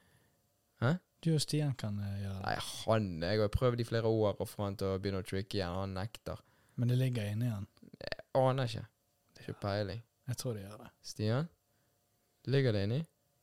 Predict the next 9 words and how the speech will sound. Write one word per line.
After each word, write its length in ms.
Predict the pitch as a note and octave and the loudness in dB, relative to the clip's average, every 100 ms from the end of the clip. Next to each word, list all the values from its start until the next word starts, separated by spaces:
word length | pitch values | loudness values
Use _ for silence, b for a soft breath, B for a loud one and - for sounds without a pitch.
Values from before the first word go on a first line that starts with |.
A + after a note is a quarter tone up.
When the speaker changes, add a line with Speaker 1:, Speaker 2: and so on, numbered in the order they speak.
| - | -6
Speaker 2:
Hvem 180 | - F3+ | 2 4
andre 220 | E3+ F#3 F3 | 4 0 -4
er 40 | A#2 | -6
det 100 | A2+ | -6
som 380 | A#2 A2 A2 G2+ _ _ _ _ _ _ _ _ _ _ _ _ _ | -4 -2 -4 -6 _ _ _ _ _ _ _ _ _ _ _ _ _
kan, 160 | - C3 | -8 -8
kan, 360 | C3 A#2+ A#2+ A#2+ - | -4 -4 -4 -6 -6
ku-, 120 | C3+ | -6
kan 240 | - B2+ | -2 -2